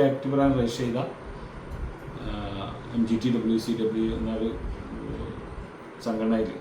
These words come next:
ഒരു ഗ്രൂപ്പിൽ നിന്ന് ആണ് ഇതിൻ്റെ തുടക്കം. ഒരു സൊസൈറ്റി ആക്ട് പ്രകാരം രജിസ്റ്റർ ചെയ്ത ഒരു ഗ്രൂപ്പിലൂടെ തുടങ്ങി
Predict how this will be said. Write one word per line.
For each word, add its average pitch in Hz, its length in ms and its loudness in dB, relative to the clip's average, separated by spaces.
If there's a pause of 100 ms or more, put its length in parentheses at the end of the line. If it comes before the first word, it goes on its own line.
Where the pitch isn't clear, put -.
ഒരു 113 120 0 (280)
ഗ്രൂപ്പിൽ 123 340 4
നിന്ന് 117 240 6 (140)
ആണ് 113 120 2
ഇതിൻ്റെ 110 260 0
തുടക്കം. 104 380 0
ഒരു - 160 -8
സൊസൈറ്റി 117 380 4
ആക്ട് 113 320 2
പ്രകാരം 117 400 2
രജിസ്റ്റർ 117 240 0
ചെയ്ത 123 120 2 (880)
ഒരു 120 120 4 (1700)
ഗ്രൂപ്പിലൂടെ 117 640 4
തുടങ്ങി 110 300 4